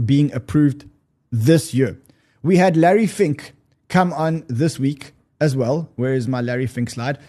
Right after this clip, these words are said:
There we go. And he came on, and remember, he said that crypto is actually a safe haven asset this week. We had Cathie Wood this week. We had Grayscale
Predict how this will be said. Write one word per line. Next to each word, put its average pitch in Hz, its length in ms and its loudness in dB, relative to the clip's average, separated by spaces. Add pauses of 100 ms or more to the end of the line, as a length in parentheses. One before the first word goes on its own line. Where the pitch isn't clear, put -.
(140)
There 151 100 4
we 131 60 2
go. 147 180 2 (300)
And 160 160 4
he 180 160 4
came 180 260 2
on, 165 140 4
and 160 80 2
remember, 165 240 2
he 151 80 2
said 160 200 -2
that 160 280 -4
crypto 190 500 0
is 131 180 0
actually 139 580 -2
a 135 80 -2
safe 156 460 -4
haven 131 420 0
asset 131 340 -6
this 120 160 -10
week. 104 140 -10
We 147 80 0
had 160 100 -4
Cathie 196 380 -4
Wood 147 280 2 (280)
this 139 200 -2
week. 117 180 -4
We 139 60 0
had 143 160 -2
Grayscale 196 800 0